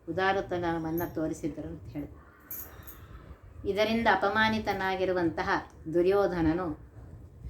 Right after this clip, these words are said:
ಪ್ರಾಯೋಪವೇಶಕ್ಕೆ ಕೂಡಲು ಬಯಸಿದಾಗ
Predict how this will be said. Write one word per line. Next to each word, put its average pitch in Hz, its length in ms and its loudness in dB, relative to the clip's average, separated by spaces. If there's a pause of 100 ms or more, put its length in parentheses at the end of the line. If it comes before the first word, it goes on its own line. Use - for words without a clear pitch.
(220)
ಪ್ರಾಯೋಪವೇಶಕ್ಕೆ 180 1200 2 (1600)
ಕೂಡಲು 190 340 4
ಬಯಸಿದಾಗ 170 680 4